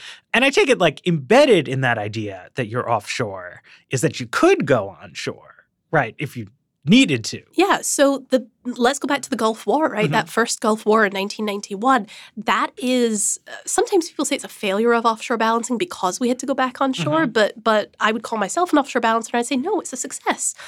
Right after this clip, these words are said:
Speaker 2: We stayed out of the Middle East. We didn't have major troops there. Um, we funded both sides in a couple of wars to try and keep things equal. And when Saddam Hussein took Kuwait and it was apparent that our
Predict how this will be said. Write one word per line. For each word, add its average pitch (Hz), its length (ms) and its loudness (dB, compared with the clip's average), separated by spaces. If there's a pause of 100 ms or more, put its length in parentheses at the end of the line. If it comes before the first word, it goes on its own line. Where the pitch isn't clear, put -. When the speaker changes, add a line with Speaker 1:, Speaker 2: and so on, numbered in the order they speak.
(200)
Speaker 2:
We 247 140 6
stayed 247 720 0 (1080)
out 285 140 4
of - 120 -8
the 339 60 6
Middle 311 240 4
East. 240 360 -6
We 185 80 -8
didn't 214 240 -4
have 262 160 -4
major 269 280 2
troops - 560 -4 (120)
there. 220 440 4
Um, 196 300 0 (240)
we 247 120 -4
funded 220 500 -2
both 190 180 0
sides 202 460 -2
in 196 80 -6
a 190 40 -8
couple 185 300 -8
of 185 80 -8
wars 247 480 4
to - 80 -10
try 208 200 -4
and 190 100 -4
keep - 200 -20
things 185 320 -10
equal. 233 440 0 (320)
And 233 140 0
when 302 300 4
Saddam 254 280 -2
Hussein 202 260 -8
took - 400 -6
Kuwait 208 400 -2
and 214 80 -6
it - 60 -2
was - 80 -14
apparent 254 500 0
that 196 100 -8
our - 140 -10